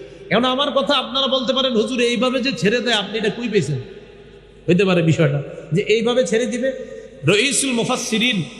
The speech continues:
মুফাসসিরদের সম্রাট আব্দুল্লাহ ইবনে আব্বাস রাদিয়াল্লাহু তাআলা আনহুমা এই আয়াতের ব্যাখ্যা করেছেন যে এই আয়াত দ্বারা উদ্দেশ্য হলো, কোনো নারী যখন ঘর থেকে বাহিরে যাবে, তখন তিনি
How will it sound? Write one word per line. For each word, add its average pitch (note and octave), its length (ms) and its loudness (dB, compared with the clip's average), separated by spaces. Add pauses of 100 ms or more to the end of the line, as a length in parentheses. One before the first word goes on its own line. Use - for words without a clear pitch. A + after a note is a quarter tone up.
(240)
মুফাসসিরদের A#3+ 760 0
সম্রাট G3+ 460 0 (160)
আব্দুল্লাহ G#3 440 0
ইবনে G#3 180 -2
আব্বাস G#3 500 -2
রাদিয়াল্লাহু G#3 640 0
তাআলা G3 300 -2
আনহুমা E3+ 520 0 (520)
এই G#3 220 2
আয়াতের B3+ 540 0
ব্যাখ্যা B3 300 -2
করেছেন B3 400 2 (580)
যে F#3 80 2
এই G#3+ 220 2
আয়াত A3+ 380 2
দ্বারা C4+ 220 0
উদ্দেশ্য G3+ 480 0
হলো, E3+ 580 4 (380)
কোনো A3 180 2
নারী A#3 360 2
যখন C4 380 0
ঘর G#3+ 200 2 (120)
থেকে B3+ 200 0
বাহিরে G3+ 360 2
যাবে, G#3 640 0 (180)
তখন B3+ 340 2
তিনি B3+ 280 0